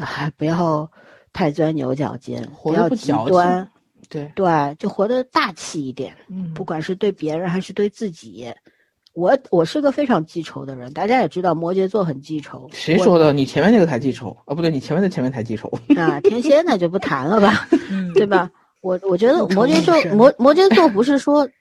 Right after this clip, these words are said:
Speaker 1: 是记仇的，但是我，我觉得以我个人来说，我就是发生很多不好的事儿，我记仇，但是我也不会去让对方太难堪。我可能会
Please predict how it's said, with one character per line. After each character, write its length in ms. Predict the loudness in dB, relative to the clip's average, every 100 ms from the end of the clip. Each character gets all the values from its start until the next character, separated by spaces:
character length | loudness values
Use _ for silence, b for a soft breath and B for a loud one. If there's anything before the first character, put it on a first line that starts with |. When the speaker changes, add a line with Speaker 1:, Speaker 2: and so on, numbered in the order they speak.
| _ _ _ -2
Speaker 1:
是 260 | 0 0
记 180 | 0 -2
仇 300 | 0 0 0
的， 140 | -2
但 180 | 0 0
是 340 | 0 6 6 6 2 _ _ b b
我， 140 | -6 2
我 160 | 4
觉 160 | 6 4
得 80 | 2
以 100 | 2
我 160 | 4
个 140 | 6 4
人 80 |
来 140 | 6 2
说， 160 | 2
我 100 | 0
就 160 | 0 0
是 80 | 0
发 220 | 2 2
生 120 | 2
很 120 | 0
多 100 | -2
不 100 | -2
好 200 | -4 -2
的 80 | -4
事 160 | -2 0
儿， 120 | -2 b b b b b -2
我 200 | 2 2
记 260 | 2 0
仇， 320 | 0 -2 -4
但 160 | -2 -4
是 160 | -2 0
我 240 | 2 2
也 140 | 0
不 260 | -4 -8 -10
会 180 | -4 -6
去 180 | -4 -4
让 140 | -4
对 140 | -6
方 160 | -6 -8
太 160 | -10 -10
难 200 | -8 -10
堪。 300 | -10 -10 -10 -16 _ _ _ _
我 120 | -4
可 160 | 2 2
能 140 | 2
会 240 | 4 4